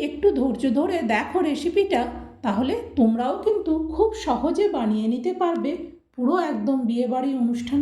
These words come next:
বাড়ির মতো কাতলা মাছের কালিয়া। দেখো, মাছগুলো ভাজা হয়ে যেতে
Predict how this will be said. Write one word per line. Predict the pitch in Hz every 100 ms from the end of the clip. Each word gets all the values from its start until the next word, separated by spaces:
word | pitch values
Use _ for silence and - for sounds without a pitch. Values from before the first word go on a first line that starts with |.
| 294
বাড়ির | 302 320
মতো | 320 330 285 285 - - - - - -
কাতলা | 220 214 202
মাছের | 202 202 370 480 302
কালিয়া। | 185 156 175 170 - - - _ _ 277
দেখো, | 294 392
মাছগুলো | 392 302 277 349 349
ভাজা | 247 240 285
হয়ে | 247 294 294
যেতে | 370 381